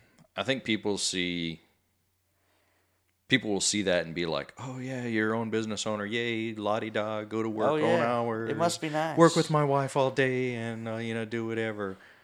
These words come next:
Speaker 2: Yeah, it must be nice to own your own business, they say.
Speaker 1: Yeah. It,
Speaker 2: You work any hours you
Speaker 1: Yeah,
Speaker 2: want.
Speaker 1: yeah.
Speaker 2: All of 'em.
Speaker 1: Yeah. It sucks sometimes.
Speaker 2: Oh, it does.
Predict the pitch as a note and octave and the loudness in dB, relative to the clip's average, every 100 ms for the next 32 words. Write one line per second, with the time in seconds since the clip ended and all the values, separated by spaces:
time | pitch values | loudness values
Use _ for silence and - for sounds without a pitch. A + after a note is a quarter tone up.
0 | _ _ _ - - - C#3+ E3 E3 C#3+ | _ _ _ -16 -10 -6 0 0 0 -2
1 | C#3 D#3 - A2+ A2+ G#2+ G#2 G2 A2 G2+ | 0 0 -2 -2 -2 -4 -6 -6 -6 -6
2 | - E2 D#3+ A#3+ A3+ A#2+ D#2 D2+ - - | -8 -4 -2 -2 -2 -4 -6 -10 -16 -20
3 | _ - E3 G3+ _ _ _ _ A#2 B2 | _ -8 -8 -8 _ _ _ _ 0 0
4 | B2+ B2+ B2+ B2+ B2+ C#3+ C#3+ C#3+ D3 D#3+ | 0 -4 -2 0 0 0 -4 -6 -6 -8
5 | D#3+ D#3 D#3+ F#3 F3+ B2+ F3 C#3+ G#2 E2+ | -10 -10 -10 -8 -6 0 2 2 0 -4
6 | - - - F3+ G3 F2+ - - - - | -14 -10 0 2 4 2 -4 -20 -20 -20
7 | _ _ _ _ _ _ _ _ - F2+ | _ _ _ _ _ _ _ _ 0 2
8 | G#2 - - D#2 E2+ - - C#2 B1+ - | 2 2 2 2 0 0 -2 -2 -6 -8
9 | A1+ G#1+ - - G2 B2+ F#2 A2+ C3 G2+ | -8 -8 -12 -8 -6 -6 -4 -2 -2 -6
10 | - - | -12 -16